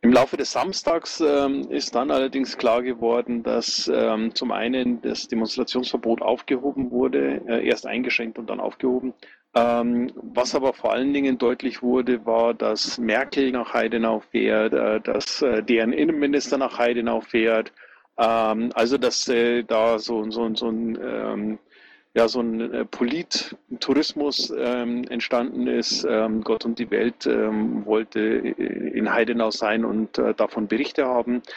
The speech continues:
Ähm, das hat mich so ein bisschen an die, äh, Hochwassertouristen erinnert, also die, die Politiker, die, ähm, dann am liebsten mit Gummistiefeln auf dem Teich fotografiert werden.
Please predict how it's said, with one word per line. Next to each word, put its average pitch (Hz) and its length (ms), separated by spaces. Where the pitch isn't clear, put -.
Ähm, 113 240
das 113 140
hat 120 120
mich 117 160
so 127 80
ein 113 80
bisschen 120 360
an 113 180
die, 110 380
äh, 110 240
Hochwassertouristen 123 1040
erinnert, 113 560
also 104 240
die, 107 300
die 113 360
Politiker, 120 540
die, 110 300
ähm, 107 600
dann 107 160
am 104 160
liebsten 110 300
mit 110 140
Gummistiefeln 120 480
auf 107 100
dem 113 100
Teich 120 300
fotografiert 123 580
werden. 110 300